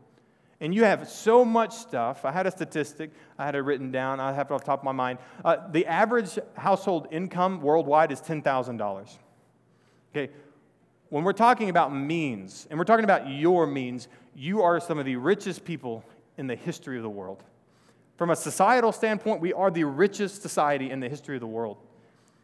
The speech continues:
And yet God could do so little with five loaves and two fish. Imagine how much he can do with the richest society in the history of the world. And I'm just saying, you need to be more generous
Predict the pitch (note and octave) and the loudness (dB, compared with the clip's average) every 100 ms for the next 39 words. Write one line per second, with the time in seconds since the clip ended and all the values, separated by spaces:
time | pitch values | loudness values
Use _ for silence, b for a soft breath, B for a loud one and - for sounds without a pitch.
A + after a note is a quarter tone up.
0 | b _ _ _ _ - F#3 G3 E3 C#3 | b _ _ _ _ -4 0 2 2 4
1 | F#3+ A#3+ - G3+ G3+ - A#3 A3+ G3 F3 | 4 2 0 -2 -2 0 4 4 4 6
2 | A3+ G3 E3 D#3+ B B - D#3+ D#3 - | 8 8 6 2 B B -2 -2 0 0
3 | F#3 G3 E3+ F3 F3+ E3 E3 D3+ E3 D3 | 2 2 4 6 6 4 -4 -6 -4 0
4 | G#3+ G3 - D#3+ F3 F#3 F3 F3 F3+ - | 2 2 0 0 2 2 2 2 0 -2
5 | F#3 E3+ D#3+ F3+ F3+ F3+ D#3+ G3+ G3+ G3+ | -4 -2 0 0 0 0 2 2 4 -2
6 | - G3 F3 F#3 F3 F3+ E3+ F3 E3+ D#3 | -2 -4 -2 2 2 2 0 -2 -4 -4
7 | E3 E3 D3+ C#3+ E3 F#3+ F3 C3 G#2+ - | -8 -8 -6 -4 -2 0 2 0 -4 -14
8 | b b b b b b b - D3 D#3+ | b b b b b b b -6 -2 -2
9 | D#3 C#3 C#3 - A3+ D#3 C3+ C3 F3 D#3 | -2 -6 -8 -2 -2 0 -4 -6 -6 -4
10 | C#3 C3+ C3+ B2+ A#2+ F3+ A#2+ A2 C3+ - | -4 -4 -4 -6 -6 -6 -6 -8 -12 -18